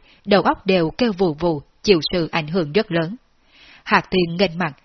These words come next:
đón nhận cái đại bán uy này, bỗng nhiên không rên lên một tiếng, mà là ngã quỵ từ không trung xuống. Đồng thời, toàn thân phát ra ánh sáng trắng, rồi hóa thành một nam phi linh tộc hơn ba trăm tuổi,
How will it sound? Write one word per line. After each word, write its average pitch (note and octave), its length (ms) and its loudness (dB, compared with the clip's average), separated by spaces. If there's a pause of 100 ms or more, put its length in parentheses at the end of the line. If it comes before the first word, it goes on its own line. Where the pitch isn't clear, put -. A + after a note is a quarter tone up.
(140)
đón F#3+ 280 0
nhận F#3+ 180 2
cái B3+ 160 -2
đại F#3+ 160 2 (100)
bán F3+ 180 0
uy G3 180 2
này, E3 260 -6 (420)
bỗng F#3+ 240 4
nhiên F3+ 260 4
không E3+ 320 -2
rên F3+ 200 0
lên E3+ 180 0
một E3+ 200 0
tiếng, F3+ 240 -4 (300)
mà F#3+ 160 2
là E3 340 -2
ngã E3+ 200 0
quỵ D#3+ 400 -2
từ F3 220 2
không F#3+ 280 0
trung F3 140 2 (100)
xuống. F3 220 -2 (540)
Đồng G3 260 4
thời, E3 260 0 (300)
toàn F3 220 4
thân G3 160 0 (100)
phát D4 160 -2
ra G3 120 0 (160)
ánh F3 160 -2
sáng E3+ 300 -2
trắng, F#3+ 240 -2 (440)
rồi G3 180 8
hóa F#3+ 120 -2
thành F3+ 360 -4
một F#3 180 2
nam F#3 200 2 (120)
phi F#3+ 80 4
linh F3 200 -2
tộc E3 200 -2 (100)
hơn F3 320 0
ba F3+ 140 0
trăm F3 240 -4
tuổi, D#3 260 -2